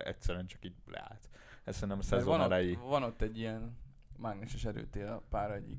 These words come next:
Speaker 2: pálya egyik részén Bahreinben.
Speaker 1: Ez most
Speaker 2: <laughs> Volt egy
Speaker 1: Igen,
Speaker 2: film, ahol
Speaker 1: van,
Speaker 2: megcsinálták
Speaker 1: meg, ö,
Speaker 2: ezt.
Speaker 1: meg szerintem a reptiliánok alulról kapirgálják
Speaker 2: Igen.
Speaker 1: a földet, és akkor ugye
Speaker 2: Lehet.
Speaker 1: minket elhalad egy,
Speaker 2: Lehet.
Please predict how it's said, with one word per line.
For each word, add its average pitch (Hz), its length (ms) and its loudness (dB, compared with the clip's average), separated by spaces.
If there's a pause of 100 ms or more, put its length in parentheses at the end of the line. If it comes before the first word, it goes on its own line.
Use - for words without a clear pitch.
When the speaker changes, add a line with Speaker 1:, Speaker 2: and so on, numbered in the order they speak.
Speaker 2:
pálya 101 220 0
egyik 104 300 -10
részén 95 380 -6
Bahreinben. - 600 -6 (1160)
Speaker 1:
Ez - 200 8
most 117 180 4 (300)
Speaker 2:
<laughs> 131 160 8 (2250)
Volt 202 200 8
egy 101 60 8
Speaker 1:
Igen, 117 120 6
Speaker 2:
film, 123 180 6
ahol 120 120 10
Speaker 1:
van, 107 120 10
Speaker 2:
megcsinálták 110 500 6 (100)
Speaker 1:
meg, - 80 8
ö, 101 60 10
Speaker 2:
ezt. 101 220 6
Speaker 1:
meg 98 140 2
szerintem 104 420 0
a 104 60 4
reptiliánok 87 840 4
alulról 85 480 0
kapirgálják 78 600 0
Speaker 2:
Igen. - 180 2
Speaker 1:
a - 60 -4
földet, 82 540 -4
és - 160 -8
akkor - 440 -8 (200)
ugye 90 220 -6
Speaker 2:
Lehet. 104 140 6
Speaker 1:
minket 90 220 0
elhalad 90 460 2
egy, 82 200 -4
Speaker 2:
Lehet. 104 180 0